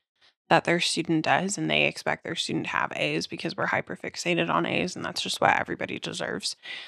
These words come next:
uh, apparently, um, then, like, it's very easy to be like, I'm not gonna fight with your parent all year and, like, sure,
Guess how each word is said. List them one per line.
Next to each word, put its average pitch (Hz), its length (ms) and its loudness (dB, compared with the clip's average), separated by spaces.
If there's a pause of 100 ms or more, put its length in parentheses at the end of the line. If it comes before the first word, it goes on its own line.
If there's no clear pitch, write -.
(140)
uh, 175 200 4
apparently, 202 560 0 (420)
um, 160 400 4
then, 170 300 4
like, 151 340 6
it's 180 180 0
very 170 260 6
easy 165 280 0
to 147 160 -6
be 151 120 0
like, 147 260 0 (200)
I'm 240 320 6
not 202 380 4
gonna 202 180 2
fight 175 240 2
with 165 140 -4
your 165 100 -4
parent 190 360 0
all 151 220 -2
year 147 220 -6
and, 151 200 -6
like, 156 180 -4
sure, 175 340 2